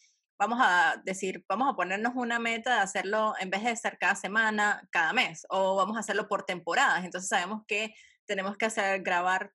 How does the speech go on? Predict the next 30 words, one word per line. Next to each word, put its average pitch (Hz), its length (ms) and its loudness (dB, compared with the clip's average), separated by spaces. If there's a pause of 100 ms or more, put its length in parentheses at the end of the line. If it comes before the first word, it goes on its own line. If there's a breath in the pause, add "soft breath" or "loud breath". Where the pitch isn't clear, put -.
(300)
cinco 269 360 -2
episodios 269 640 0 (200)
y 240 80 -2
después 208 340 -2
tenemos 247 300 -6
ese 247 240 -2
break 277 340 -2
para 254 280 0
conseguir 208 520 -4
los 220 220 -6
cinco 220 320 -4
próximos. 220 540 -4 (240)
Y, 208 400 -4
y 208 140 0 (220)
en 202 200 -2
lo, 202 120 0
en 190 140 -4
lo 190 100 -4
que 196 100 -2
decías, 190 300 -4
o - 40 -6
sea, 240 120 -4
como 226 160 -8
que 185 220 -2
sí, 226 160 -6
ser 208 160 -2
intenso 262 400 -4
en 269 120 -2
seguir, 220 380 -4
pero 277 380 -2